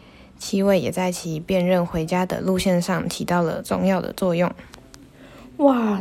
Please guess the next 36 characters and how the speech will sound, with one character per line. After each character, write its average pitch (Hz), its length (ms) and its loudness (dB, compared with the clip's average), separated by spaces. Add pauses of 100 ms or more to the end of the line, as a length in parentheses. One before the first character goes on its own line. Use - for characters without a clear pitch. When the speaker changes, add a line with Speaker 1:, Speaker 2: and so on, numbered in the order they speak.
Speaker 2:
真 269 180 6
是 277 140 4
受 277 240 8
教 254 240 6
了 214 100 6
耶！ 185 300 6 (560)
那 277 180 8
以 233 60 8
前 196 260 4
的 196 140 8
人 196 180 10
没 190 160 6
有 196 140 8
导 190 260 4
航， 180 460 0
只 - 160 4
有 220 160 12
地 220 220 6
图， 175 280 2 (480)
他 - 140 4
们 269 140 12
要 254 100 12
怎 220 140 2
么 175 120 6
认 214 220 8
得 175 160 8
方 185 240 4
向 190 300 4
啊？ 117 180 -2 (560)
Speaker 1:
你 220 100 -2
问 240 220 2
得 196 140 2
太 247 180 0
刚 220 220 4
好 220 240 0
了， - 200 -4